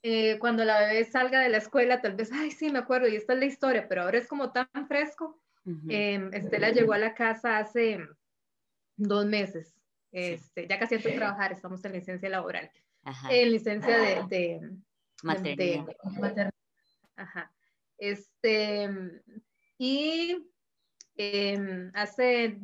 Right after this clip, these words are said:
Speaker 1: dos meses y algo cuando recibimos esa llamada del pani, fue, entramos en shock. Marce y yo, mi esposo y yo, porque, o sea, nosotros no creíamos que eso ya iba a pasar después de cuatro años.
Speaker 2: Ajá.
Speaker 1: Entonces,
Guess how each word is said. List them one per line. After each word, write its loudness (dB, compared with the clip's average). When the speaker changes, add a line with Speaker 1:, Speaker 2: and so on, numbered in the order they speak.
Speaker 1:
dos 2
meses 0
y -4
algo 0
cuando -2
recibimos -10
esa -6
llamada -6
del -6
pani, -4
fue, -6
entramos -12
en -12
shock. -14
Marce -2
y -2
yo, -2
mi 0
esposo -8
y -8
yo, -8
porque, 2
o -20
sea, 4
nosotros -2
no 2
creíamos 2
que -4
eso -6
ya -2
iba 0
a -6
pasar -10
después -14
de -10
cuatro -8
años. -6
Speaker 2:
Ajá. -18
Speaker 1:
Entonces, -4